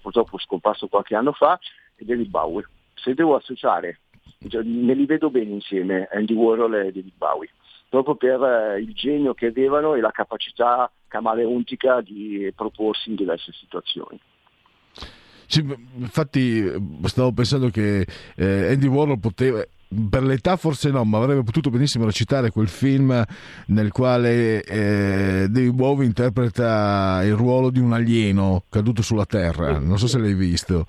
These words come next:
Speaker 1: Eh, ma infatti io pensavo a quello, quando tu mi hai parlato di alieno, mm, mi sono ricollegato abbastanza a,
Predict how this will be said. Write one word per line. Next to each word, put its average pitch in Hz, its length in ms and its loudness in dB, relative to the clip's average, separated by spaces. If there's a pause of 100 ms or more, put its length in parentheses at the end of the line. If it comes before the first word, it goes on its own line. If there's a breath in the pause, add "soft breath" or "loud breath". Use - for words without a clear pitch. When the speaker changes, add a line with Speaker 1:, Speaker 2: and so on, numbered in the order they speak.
(480 loud breath)
Speaker 1:
Eh, 139 120 -4
ma 160 100 0
infatti 202 320 0
io 185 80 0
pensavo 147 400 -2
a 143 40 0
quello, 113 300 -6
quando 117 200 -4
tu 147 80 -12
mi 151 80 -2
hai 135 80 -2
parlato 127 340 0
di 123 160 -4
alieno, 123 760 0
mm, 107 380 -12
mi 104 240 -12
sono 113 300 -6
ricollegato 107 580 -2
abbastanza 104 540 -4
a, 98 400 0